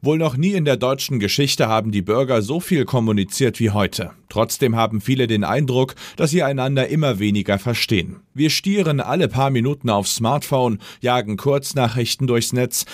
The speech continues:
klicken hierhin und dorthin, saugen Fernsehen und Videos auf, kommentieren und chatten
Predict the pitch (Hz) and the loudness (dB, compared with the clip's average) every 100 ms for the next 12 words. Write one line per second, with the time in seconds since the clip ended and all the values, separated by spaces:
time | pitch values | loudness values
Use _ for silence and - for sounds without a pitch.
0 | - - 180 180 135 135 160 151 143 104 | -14 -2 -2 2 0 2 2 0 0 -4
1 | 95 131 127 135 151 117 - - 117 123 | -2 0 0 0 0 0 -2 -10 -2 0
2 | 117 117 104 - 143 147 120 123 117 101 | 0 0 -4 0 0 2 2 2 2 -2
3 | 104 131 147 123 120 107 123 123 - - | 0 0 2 2 0 0 0 0 -2 -2
4 | 160 156 - 190 165 165 110 110 - - | 0 0 0 0 2 0 0 -2 -2 0
5 | 143 135 151 | 0 2 0